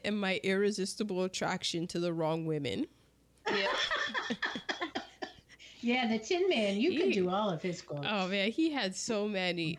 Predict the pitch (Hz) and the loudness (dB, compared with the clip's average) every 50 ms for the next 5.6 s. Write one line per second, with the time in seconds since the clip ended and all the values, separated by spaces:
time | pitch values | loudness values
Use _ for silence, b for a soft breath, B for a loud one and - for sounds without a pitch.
0 | - - 170 175 175 170 175 170 - - 208 220 214 - 220 208 185 190 185 175 | -4 -4 -2 -2 -2 -2 -4 -6 -8 -8 -8 -6 -6 -4 -4 -4 -2 -2 -2 0
1 | 160 156 151 139 - - _ - - 180 180 - 185 180 190 190 165 151 - - | 0 -2 -2 -4 -6 -8 _ -18 -16 -14 -8 -4 -2 -2 0 0 -2 -4 -6 -8
2 | - - _ _ _ _ - 180 175 175 180 180 180 196 185 - - - 175 180 | -14 -20 _ _ _ _ -4 -2 -2 0 0 0 2 2 0 -2 -2 -2 -2 0
3 | 226 220 - - - 392 - - - 285 302 - - 453 453 381 262 - 254 214 | 0 -2 -2 -2 -2 -4 -4 -4 -6 -6 -4 -2 0 0 2 0 0 -2 -2 0
4 | 226 226 220 180 170 185 160 170 151 156 156 - - - 185 - - - - 294 | 0 0 0 0 -2 -2 -2 -2 -2 -2 -2 -2 -4 -6 -6 -4 -2 -2 0 0
5 | 269 - - - - - 208 - - - - | -2 -4 -6 -8 -8 -8 -8 -6 -6 -8 -8